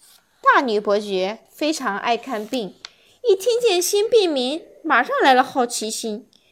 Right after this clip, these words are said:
她那么有钱，根本不在乎这点儿医药费。“尊敬的女伯爵，这真不是病，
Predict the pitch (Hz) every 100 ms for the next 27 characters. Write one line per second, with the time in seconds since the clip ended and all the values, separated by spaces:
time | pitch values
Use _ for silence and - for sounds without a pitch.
0 | _ - 277 277 247 226 180 185 202 185
1 | 190 262 _ 480 571 415 254 220 226 269
2 | 262 262 285 220 170 220 254 262 233 -
3 | 269 190 - _ _ _ _ _ _ _
4 | _ _ - - _ _ _ _ _ _
5 | _ _ _ _ _ _ - 320 311 320
6 | 330 262 220 196 180 196 208 208 202 185
7 | 196 190 - - 202 185 247 240 262 180
8 | 214 233 202 254 247 196 165